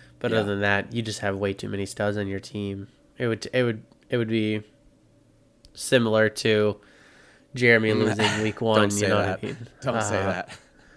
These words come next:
Speaker 1: but that's the kind of thing it would take in order for you
Speaker 2: Yeah.
Speaker 1: to lose.
Speaker 2: Yeah. Um,
Speaker 1: Um,
Speaker 2: you're,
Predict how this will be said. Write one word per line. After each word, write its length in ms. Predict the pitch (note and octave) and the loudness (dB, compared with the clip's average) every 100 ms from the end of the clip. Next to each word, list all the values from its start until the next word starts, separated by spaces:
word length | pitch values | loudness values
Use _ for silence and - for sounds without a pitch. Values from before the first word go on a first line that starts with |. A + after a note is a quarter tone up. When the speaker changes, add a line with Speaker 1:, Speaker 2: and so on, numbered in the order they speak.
| _ - | _ 6
Speaker 1:
but 100 | D3 | 10
that's 200 | C#3 C3 | 10 8
the 80 | D3 | 4
kind 200 | C3+ A#2+ | 6 6
of 80 | |
thing 160 | B2 A#2 | 4 4
it 60 | A2+ | 2
would 180 | G#2+ | 0
take 380 | A#2 G#2+ G#2 - - _ - | 2 2 0 -6 -20 _ -6
in 180 | A#2+ A2+ | -2 0
order 260 | G#2+ G#2+ | 2 0
for 220 | G2+ G2 D2 | -4 -6 -6
you 60 | E2+ | -6
Speaker 2:
Yeah. 60 | |
Speaker 1:
to 140 | E2 F2+ | -6 -6
lose. 360 | F#2 F#2 - - - - - - - - - - | -4 -6 -10 -18 -20 -20 -20 -20 -20 -20 -20 -12
Speaker 2:
Yeah. 160 | B1 C2 _ _ _ _ _ _ _ _ - | -10 -10 _ _ _ _ _ _ _ _ -10
Um, 120 | - A2+ | -2 0
Speaker 1:
Um, 560 | G#2+ G#2+ G#2+ G#2 G#2 | 2 0 0 -2 -2
Speaker 2:
you're, 160 | B2+ | -2